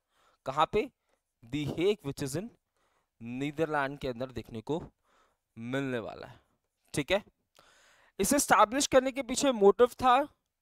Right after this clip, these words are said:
to maintain peace and security, है ना? Peace and security को मेंटेन करने के लिए इस पर्टिकुलर बॉडी को एस्टैब्लिश किया जाता है। यूनाइटेड नेशंस किसका सक्सेसर है? तो याद रखना, ये League of Nations का सक्सेसर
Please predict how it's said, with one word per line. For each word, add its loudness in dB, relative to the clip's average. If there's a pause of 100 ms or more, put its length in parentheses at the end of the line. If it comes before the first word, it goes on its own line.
(220)
to -2
maintain 0 (200)
peace -6
and -8
security, 0 (120)
है -8
ना? -2 (160)
Peace -6
and -6 (680)
security 4
को 6
मेंटेन -6
करने -6
के -14
लिए -4
इस -4
पर्टिकुलर -6
बॉडी 0
को -8
एस्टैब्लिश -6
किया -2
जाता -6
है। -18 (960)
यूनाइटेड 2
नेशंस 0
किसका 2
सक्सेसर -2
है? 2
तो -2
याद 0
रखना, -6
ये -4
League 2
of -10
Nations -8
का -12
सक्सेसर -18